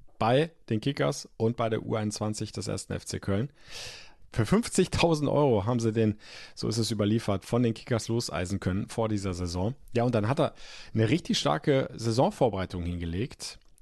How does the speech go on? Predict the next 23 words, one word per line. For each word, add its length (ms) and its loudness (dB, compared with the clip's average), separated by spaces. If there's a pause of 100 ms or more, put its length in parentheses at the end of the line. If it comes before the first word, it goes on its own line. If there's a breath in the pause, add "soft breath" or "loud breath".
Sich 260 -4
mit 240 0
starken 680 0
Trainingsleistungen 920 2
in 160 -4
den 100 2
Vordergrund 520 -2
gespielt, 580 0
äh, 180 -4
viele 220 -2
überrascht. 560 -2 (480 loud breath)
Trainer 280 0
Steffen 260 -2
Baumgart 420 0
hat 140 -8
das 120 -4
auch 120 -8
immer 180 -2
wieder 160 2
betont, 540 0
welche 180 0
tolle 220 0
Entwicklung 520 2